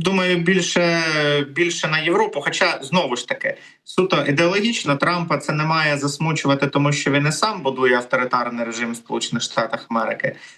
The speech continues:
Тому якщо хтось інший так буде робити, то його це не має хвилювати.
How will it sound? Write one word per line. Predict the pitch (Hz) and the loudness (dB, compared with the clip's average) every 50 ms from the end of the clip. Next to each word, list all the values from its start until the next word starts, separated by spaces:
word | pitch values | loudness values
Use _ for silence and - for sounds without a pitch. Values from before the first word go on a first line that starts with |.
| _ - | _ 0
Тому | - 135 139 | 2 2 2
якщо | 139 - - 151 | 2 2 0 0
хтось | 143 - - 143 143 - | 0 0 0 -2 0 2
інший | 143 143 139 - - 123 | 2 2 2 2 2 0
так | - 123 120 110 | 2 2 0 0
буде | 113 120 113 117 123 | 2 0 2 4 4
робити, | 120 120 117 120 120 120 - 127 | 4 4 4 4 4 4 4 2
то | 120 - 127 120 117 113 - - - - _ _ - | 2 2 2 2 2 0 -2 -8 -20 -20 _ _ 2
його | 120 123 120 131 127 | 2 4 4 4 2
це | 127 - - 131 | 0 0 0 2
не | 131 131 | 2 4
має | 131 127 123 120 120 117 | 4 4 2 2 2 0
хвилювати. | - - 123 120 120 117 113 117 113 107 - - 110 - | 0 0 2 2 4 4 4 2 2 0 -2 -4 -6 -6